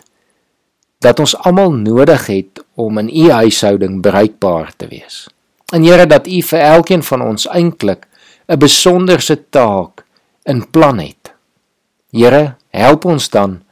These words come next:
om aan U gehoorsaam te wees.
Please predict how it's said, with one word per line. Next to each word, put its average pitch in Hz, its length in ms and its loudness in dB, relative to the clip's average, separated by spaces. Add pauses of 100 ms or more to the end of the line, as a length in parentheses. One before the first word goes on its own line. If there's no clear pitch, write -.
(540)
om 165 200 0
aan 170 240 -2
U 180 220 2
gehoorsaam 117 920 0
te 110 120 -4
wees. 82 520 -12